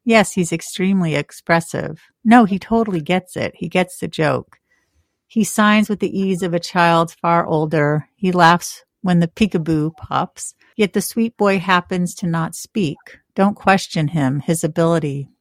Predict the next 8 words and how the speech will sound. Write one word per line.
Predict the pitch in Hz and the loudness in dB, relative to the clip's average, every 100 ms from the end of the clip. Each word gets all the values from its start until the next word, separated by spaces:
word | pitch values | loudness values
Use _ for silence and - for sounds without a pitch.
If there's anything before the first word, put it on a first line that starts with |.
| _ | _
his | - 160 - | -4 -4 -2
thoughts. | - 151 147 - - - - _ | 2 4 4 -2 -18 -18 -20 _
He's | - 196 - | -4 -4 -2
small | - 175 165 151 139 151 _ - | -2 0 2 0 -2 -6 _ -4
and | 180 170 | 2 4
mighty | 160 151 143 123 185 - | 4 2 0 -4 -8 -4
and | 147 143 | -4 -4
tough. | - 147 131 | -4 -2 -2